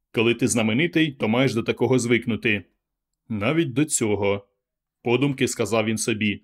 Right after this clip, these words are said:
а тоді продовжив вголос. «До різних видів відвертості, і здебільшого до такої, як твоя». «До якої такої?»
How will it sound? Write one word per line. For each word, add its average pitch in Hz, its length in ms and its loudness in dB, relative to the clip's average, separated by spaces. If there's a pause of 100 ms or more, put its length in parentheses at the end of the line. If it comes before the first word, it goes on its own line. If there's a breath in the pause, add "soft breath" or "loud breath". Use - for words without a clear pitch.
а 110 120 -4
тоді 120 260 -4
продовжив 113 500 0
вголос. 104 720 -4 (680)
«До 151 160 2
різних 120 340 0
видів 113 280 2
відвертості, 110 800 0 (180)
і 127 120 2
здебільшого 151 640 2
до 104 200 -2
такої, 139 460 0
як 113 160 0
твоя». 113 420 0 (840)
«До 120 180 0
якої 214 400 2
такої?» 104 560 -2